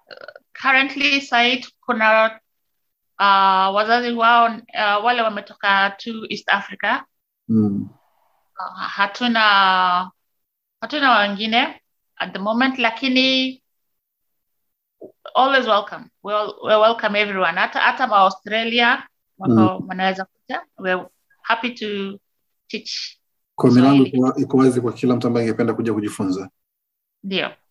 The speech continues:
Speaker 1: Mhm.
Speaker 2: Na ni watoto tu ama na watu wazima nao pia wanakuja?
Speaker 1: Ah, ni watoto. <laughs> Ah, ukitaka kuja na m-, na mtoto wako, unaweza kaa na utajifunza pia, hiyo, hiyo si shida.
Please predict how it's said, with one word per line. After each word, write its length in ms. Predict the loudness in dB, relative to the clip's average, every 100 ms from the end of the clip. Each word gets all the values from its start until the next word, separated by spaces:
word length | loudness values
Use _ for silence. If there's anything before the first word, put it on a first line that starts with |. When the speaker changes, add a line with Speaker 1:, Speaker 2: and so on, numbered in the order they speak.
| _
Speaker 1:
Mhm. 220 | -20 -4
Speaker 2:
Na 100 | 0
ni 80 | 2
watoto 320 | 2 2 0
tu 120 | 2 2
ama 160 | 2
na 80 | 2
watu 160 | 2 2
wazima 260 | 2 2
nao 140 | 2 2
pia 140 | 2
wanakuja? 560 | 0 -2 -4 -4 -4 -8 _ _ _ _ _ _ _ _ _ _ _ _ _ -2
Speaker 1:
Ah, 280 | 4 4 2 -4
ni 220 | -4 0
watoto. 720 | 2 2 2 0 0 -2 -2 -4 -6 -4 -2
<laughs> 680 | -2 -2 -8 -16 -12 -4
Ah, 480 | 2 4 6 6 4 0
ukitaka 340 | 0 2 2 2
kuja 220 | 0 0
na 120 | 0
m-, 240 | 2 0 -4 _ _ -20 -20 _ _ _ _ _
na 420 | -2 2 4 4 2
mtoto 260 | 0 0
wako, 640 | 4 2 2 2 0 -4 _ -12
unaweza 320 | -6 -4 -4
kaa 360 | -2 0 2 0
na 300 | -2 -2 -2
utajifunza 800 | -6 -10 -8 -4 -2 2 0 0
pia, 320 | -2 0 0
hiyo, 240 | -2 -2 -2
hiyo 240 | 0 -2
si 200 | -2 -6
shida. 300 | -12 -14 -16